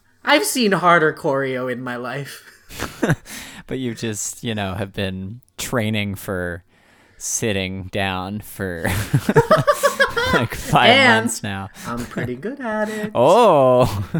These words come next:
Speaker 2: <laughs>
Speaker 1: If I do say so myself. But yeah, so I sent that in,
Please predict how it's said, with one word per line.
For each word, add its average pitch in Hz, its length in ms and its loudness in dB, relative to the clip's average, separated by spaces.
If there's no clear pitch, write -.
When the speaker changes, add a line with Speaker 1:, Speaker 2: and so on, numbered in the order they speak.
Speaker 2:
<laughs> - 400 -20
Speaker 1:
If 135 120 -18
I 127 120 -6
do 127 160 -8
say 117 240 -10
so 123 200 -16
myself. 123 760 -16
But - 120 0
yeah, - 160 4
so 202 140 0
I 202 60 6
sent 240 280 0
that 196 200 2
in, 180 400 -2